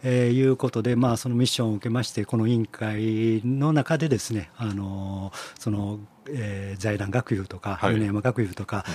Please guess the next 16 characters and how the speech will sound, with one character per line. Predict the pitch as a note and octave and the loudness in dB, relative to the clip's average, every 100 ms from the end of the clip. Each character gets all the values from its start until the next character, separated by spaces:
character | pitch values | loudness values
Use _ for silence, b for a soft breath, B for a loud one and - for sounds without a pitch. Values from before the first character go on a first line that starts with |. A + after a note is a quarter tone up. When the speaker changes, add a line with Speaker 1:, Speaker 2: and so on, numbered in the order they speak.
| C#2+ | -6
Speaker 2:
ん。 | |
Speaker 1:
ま | - B2+ | 2 6
あ、 | |
ロ | C3+ | 6
ー | |
タ | A#2+ | 4
リ | G#2 A2+ | 2 2
ー | |
の | D#3 E3 | 4 4
そ | C3 B2 | 2 0
の | G#2 | 0
青 | G#2 C3+ | 2 4
少 | A#2 B2+ | 4 2
年 | A#2+ | 0
教 | A2 D#3+ C#3+ | 2 4 4
育 | A2 - G#2 F#2+ | 4 -4 -6 -6